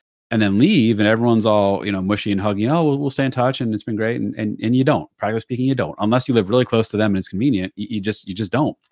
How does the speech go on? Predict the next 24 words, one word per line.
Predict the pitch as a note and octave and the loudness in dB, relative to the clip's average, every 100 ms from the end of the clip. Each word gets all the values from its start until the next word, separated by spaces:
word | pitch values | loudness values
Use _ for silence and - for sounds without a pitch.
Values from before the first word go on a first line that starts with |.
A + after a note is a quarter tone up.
| _ | _
'cause | G2+ | -4
your | F#2+ | -2
lives | F2 F2+ A2 G2 | 0 0 0 0
now | G#2 | 0
sort | G2 G#2 | 0 -2
of | G#2 F#2 | -4 -4
diverge. | G2 G2+ F#2+ - - - - - _ | -2 0 0 -4 -12 -18 -20 -20 _
They're | F2+ G#2 | 0 0
still | - G#2 | 2 4
working, | G2 G#2 A2 F2+ | 4 2 0 -4
they | F#2 | -4
still | - F2+ | -4 -2
live | F#2+ | 0
where | F#2+ | 0
they | F#2 | -2
live, | F2 F#2 F2 | -2 -4 -4
they | F2 | -6
still | - F#2 | -6 -6
go | F2+ | -4
to | F#2 | -2
the | F2 | -2
job | F2+ F2 | -2 -2
every | F2+ F2 | -4 -4
day. | F2+ F2+ | -4 -4